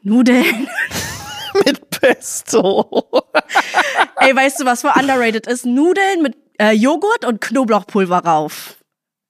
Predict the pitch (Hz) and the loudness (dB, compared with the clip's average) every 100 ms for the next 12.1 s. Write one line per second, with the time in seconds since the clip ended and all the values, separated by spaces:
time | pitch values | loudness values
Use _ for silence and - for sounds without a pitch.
0 | _ - - - 285 311 311 302 302 254 | _ -20 -20 -6 0 0 0 -2 -2 0
1 | 247 226 - 240 214 247 320 - 262 269 | 0 0 -2 -2 -2 0 0 0 -4 -2
2 | 320 277 269 269 247 240 233 - 202 202 | 0 0 0 0 0 0 0 0 -2 -2
3 | 214 214 - - - 220 202 208 233 - | -4 -6 -8 -10 -2 0 2 0 -2 -6
4 | - 269 277 277 285 170 175 208 - _ | -6 -4 -2 -2 -2 -2 0 -2 -6 _
5 | _ _ _ 220 214 214 233 254 - 240 | _ _ _ 0 2 2 0 -2 -2 -2
6 | 247 240 247 262 165 160 170 240 220 220 | 0 0 -2 -4 -4 -2 0 0 0 -2
7 | 202 214 - 220 277 254 247 247 240 233 | -4 -6 0 0 2 2 4 2 2 0
8 | 226 233 233 226 220 196 190 196 226 240 | -2 -2 -2 0 -2 -2 -4 -4 -2 -2
9 | 233 220 - 233 240 233 254 196 175 175 | 0 -2 -2 -4 -2 -2 -4 -2 -2 -2
10 | - _ _ _ _ _ - - 247 226 | -8 _ _ _ _ _ -10 0 2 4
11 | 226 - - 247 190 - 165 165 175 170 | 0 -2 -6 -6 -8 -10 -10 -8 -6 -6